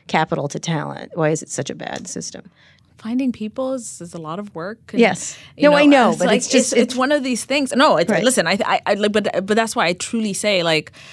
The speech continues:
Speaker 2: the more of me there are,
Speaker 1: Yeah.
Speaker 2: the more it becomes, like, people also say,
Speaker 1: I guess,
Speaker 2: "I
Speaker 1: yeah.
Speaker 2: can, I can look at that,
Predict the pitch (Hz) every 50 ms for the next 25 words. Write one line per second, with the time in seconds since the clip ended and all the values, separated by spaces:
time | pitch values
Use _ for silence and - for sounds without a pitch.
0 | - - - - - 185 196 202 196 190 190 196 - - - 180 175 170 - -
1 | - _ _ _ - 180 185 208 220 208 185 185 170 101 98 185 180 120 71 85
2 | 120 - 247 - 220 208 - - 170 - _ _ _ _ - 175 185 202 202 190
3 | 190 196 196 190 185 - 180 - - - 196 180 175 175 165 - 160 160 160 -
4 | - - 214 190 - 190 160 - - 175 165 - 175 156 - - 165 160 156 156
5 | 156 180 - - - - - - - 196 208 226 233 - - - 247 226 220 220
6 | - - - 208 214 - 226 214 202 190 220 233 226 - 196 - - 139 127 139
7 | 143 143